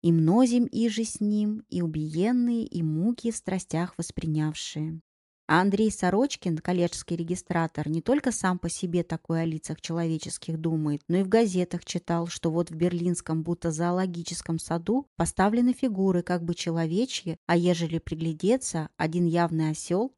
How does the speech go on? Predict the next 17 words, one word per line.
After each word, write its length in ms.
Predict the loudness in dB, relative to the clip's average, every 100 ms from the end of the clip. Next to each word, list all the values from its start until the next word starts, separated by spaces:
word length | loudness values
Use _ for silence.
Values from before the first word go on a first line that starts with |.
| -4
и 80 |
другой 420 | -2 -2 0 2 0
сова, 540 | 0 0 2 2 0 -6 -4
а 100 | -2
третий 380 | 0 0 0
свинья 480 | -4 0 2 4 2
обыкновенная. 960 | 0 -2 0 0 0 0 0 0 -2 -6 _ _ _ -4
Сидит 360 | -2 0 2
Андрей 260 | 2 2 0
Сорочкин 640 | 0 2 2 0 -2 -2
за 120 | 0
шкафом 500 | -4 -2 -2 0 -2
тёмным, 500 | -4 -2 0 0 0
огромным, 540 | -2 0 2 2 2 0
где 160 | 0
своды 400 | -2 2 2 2
законов, 560 | 2 0 0 2 2 0